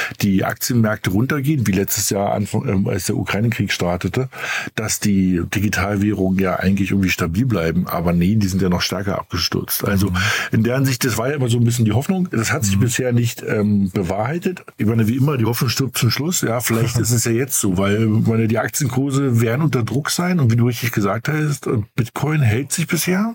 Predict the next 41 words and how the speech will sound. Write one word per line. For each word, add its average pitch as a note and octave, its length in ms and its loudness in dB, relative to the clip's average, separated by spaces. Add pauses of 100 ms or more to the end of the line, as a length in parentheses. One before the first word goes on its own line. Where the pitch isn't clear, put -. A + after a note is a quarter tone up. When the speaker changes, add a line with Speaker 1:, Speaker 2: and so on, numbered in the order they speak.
(140)
Speaker 1:
und, B2+ 360 2
ähm, A#2 480 2
Gold G2+ 340 0
hält B2+ 200 0
sich - 160 -4
auch. E3 280 0
Na, C#3 120 2
vielleicht B2+ 320 -2
wird C3+ 140 -2
ja D#3 60 0
Bitcoin C#3 460 0
wirklich D3 220 -2
mal G2 100 2
jetzt F2+ 200 -2
das - 140 -2
digitale F2+ 460 0
Gold. D#2+ 300 -2
Schauen D3 220 -2
wir G2+ 100 4
mal. F#2+ 220 2
Speaker 2:
Mhm. G2 60 0
Speaker 1:
Also, G#2 360 2
ähm, G#2+ 380 2
ich - 120 0
bin G3+ 120 0
gespannt. G#2 360 -2
Also A2 180 0
da A2+ 100 0
muss C#3 140 2
man D3 100 0
ruhig C3+ 120 -2
mal B2 120 0
genau A2+ 260 2
hingucken, D3+ 460 2
was B2 180 -2
das A#2+ 200 -2
generell G#2+ 360 0
für A2 100 -2
den F#2+ 160 2
Markt F2+ 240 0
bedeutet, F#2+ 520 -2